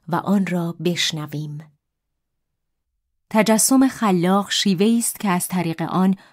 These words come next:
دائما بین ذهن و جسمتان ارتباط برقرار می‌کنید.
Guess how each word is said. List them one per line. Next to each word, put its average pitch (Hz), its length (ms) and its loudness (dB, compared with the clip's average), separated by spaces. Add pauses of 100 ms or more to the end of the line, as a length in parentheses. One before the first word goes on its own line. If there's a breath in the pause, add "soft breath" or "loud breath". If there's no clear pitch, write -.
(160 loud breath)
دائما 208 460 4 (100)
بین 226 300 4
ذهن 170 360 2
و 160 60 0
جسمتان 185 680 -2
ارتباط 185 600 -2
برقرار 165 500 -4
می‌کنید. 156 640 -8